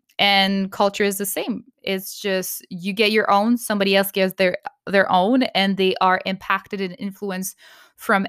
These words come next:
every single thing that they experience through their life. And same goes for me. So, uh, everyone's culture is a little bit melting pot of all the things they've went through. So you can't judge anyone for their culture. All you can do is ask a question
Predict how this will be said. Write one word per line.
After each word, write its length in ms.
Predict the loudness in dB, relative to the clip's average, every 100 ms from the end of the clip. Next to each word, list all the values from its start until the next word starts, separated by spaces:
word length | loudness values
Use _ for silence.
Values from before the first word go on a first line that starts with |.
| 2
every 300 | 2 4 -2
single 380 | -2 -2 -2 -2
thing 540 | -2 -2 -2 -4 -2
that 360 | 0 0 -2 -2
they 220 | 0 0
experience 600 | -2 -8 -4 -2 -2 -6
through 240 | -6 -6
their 160 | -4 -6
life. 320 | -4 -6 -6 -6
And 120 | -8
same 220 | -4 -4
goes 220 | -2 -4
for 120 | -4 -4
me. 180 | -4 -2
So, 240 | -2 -2
uh, 140 | -4 -8 -14 -2
everyone's 380 | 0 2 2 0
culture 380 | 0 -2 0 -2
is 160 | 0
a 60 | -2
little 240 | 0 -2
bit 200 | 0 -4 _ _ _ -6
melting 480 | -2 -2 -2 -6 -6
pot 340 | -4 -2 -2 -6
of 120 | -8 -2
all 220 | -2 -2
the 60 |
things 320 | -4 -8 -8 -6
they've 220 | -6 -4
went 300 | -2 -2 -2
through. 300 | -2 -2 -4
So 180 | -2 -2
you 200 | -2 -6
can't 320 | -2 -4 -2
judge 320 | 0 0 -2
anyone 500 | -6 -6 -4 -4 -4
for 520 | -6 -4 -2 0 -2 -4 -16 -20 _
their 120 | -4
culture. 560 | -2 -2 -2 -2 -4 -4
All 120 | 0 0
you 160 | 0
can 160 | 0 0
do 180 | 2 2
is 140 | 2
ask 300 | 0 -4 -8
a 60 | -4
question 600 | -2 -2 -4 -6 -6